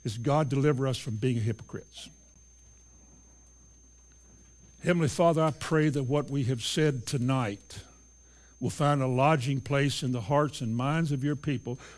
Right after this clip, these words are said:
that they will believe only what you said,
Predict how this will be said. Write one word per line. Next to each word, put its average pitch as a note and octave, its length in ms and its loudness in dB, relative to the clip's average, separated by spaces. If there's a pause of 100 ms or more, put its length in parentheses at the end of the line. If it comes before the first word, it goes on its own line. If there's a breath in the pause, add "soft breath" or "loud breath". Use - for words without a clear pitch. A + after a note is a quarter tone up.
that A#2+ 180 -2
they E3+ 160 6
will F#3 160 4
believe F3+ 560 2 (720)
only A#3+ 320 6
what G#3+ 320 0
you G3 120 4
said, - 380 -4